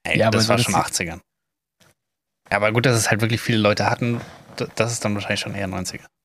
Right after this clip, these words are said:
Speaker 2: Ist Anfang der neunziger, glaub ich. Okay, Fliegen ist natürlich schon einiges früher, aber wo ich mir, weil,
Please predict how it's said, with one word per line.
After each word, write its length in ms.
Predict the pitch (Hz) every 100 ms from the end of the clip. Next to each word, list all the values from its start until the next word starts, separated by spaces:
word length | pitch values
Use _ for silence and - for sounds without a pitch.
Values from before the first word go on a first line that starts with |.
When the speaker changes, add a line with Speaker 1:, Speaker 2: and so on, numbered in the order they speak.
| -
Speaker 2:
Ist 220 | 175 -
Anfang 300 | 117 123 139
der 100 | 117
neunziger, 420 | 113 113 120 - -
glaub 220 | - 160
ich. 160 | 123 - - - - - - _ _ -
Okay, 320 | 110 117 117
Fliegen 360 | - 117 120
ist 80 | 117
natürlich 240 | 110 110 104
schon 140 | 113
einiges 320 | 98 110 113
früher, 260 | - 110 104
aber 400 | 135 131 131 127
wo 80 | 120
ich 120 | 131
mir, 160 | 139 113
weil, 440 | 131 - 127 117